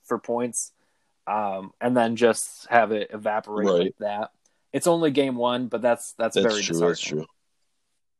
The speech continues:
Speaker 1: Um, but yeah, so believe that covers everything we wanted to get to. We are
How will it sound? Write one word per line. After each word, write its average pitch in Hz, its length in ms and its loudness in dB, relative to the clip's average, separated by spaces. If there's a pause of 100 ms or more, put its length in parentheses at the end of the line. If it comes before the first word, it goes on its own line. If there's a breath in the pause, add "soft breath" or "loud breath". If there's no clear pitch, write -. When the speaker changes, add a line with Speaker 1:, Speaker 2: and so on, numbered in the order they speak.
(1800)
Speaker 1:
Um, 101 340 -6 (560)
but 117 80 0
yeah, 180 160 4 (120)
so 135 560 -2 (1200)
believe 131 440 -2
that 160 260 2
covers 156 380 -2
everything 147 480 -6
we 135 80 -6
wanted 135 280 -4
to 117 60 -14
get 135 280 -2
to. 147 140 -4
We 127 200 -4
are 147 440 4